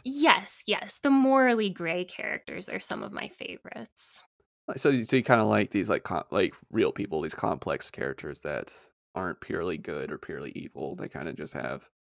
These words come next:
Speaker 1: Which I think we're seeing so much more of today. I mean, and I think that Thomason is an example.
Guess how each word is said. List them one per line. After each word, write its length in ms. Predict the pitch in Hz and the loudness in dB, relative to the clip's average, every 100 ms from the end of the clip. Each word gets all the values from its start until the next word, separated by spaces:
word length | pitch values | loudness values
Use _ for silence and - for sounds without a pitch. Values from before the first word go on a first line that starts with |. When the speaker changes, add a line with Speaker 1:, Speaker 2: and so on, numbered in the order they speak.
| _ | _
Speaker 1:
Which 200 | - 311 | -4 2
I 120 | 359 | 2
think 220 | 294 320 311 | 4 0 2
we're 140 | 311 | 0
seeing 560 | - - 233 214 202 196 | 2 0 2 2 2 2
so 340 | - 214 220 | 0 2 2
much 320 | 196 185 - | 2 -2 -6
more 240 | 185 175 160 | -6 -4 -4
of 280 | 87 - - | -6 -10 -12
today. 600 | - - - - - - | -14 -12 -8 -8 -6 -6
I 100 | 202 | -4
mean, 560 | 196 - - - 208 202 _ - | -6 -6 -6 -6 -8 -10 _ -10
and 120 | 190 | -6
I 80 | 185 | -4
think 160 | 180 | -4
that 160 | - 185 | -8 -8
Thomason 960 | - 165 170 180 185 190 180 180 180 202 | -10 -8 -8 -8 -8 -10 -10 -8 -10 -8
is 160 | 196 190 | -10 -8
an 80 | 180 | -8
example. 480 | 175 175 180 180 | -8 -8 -10 -12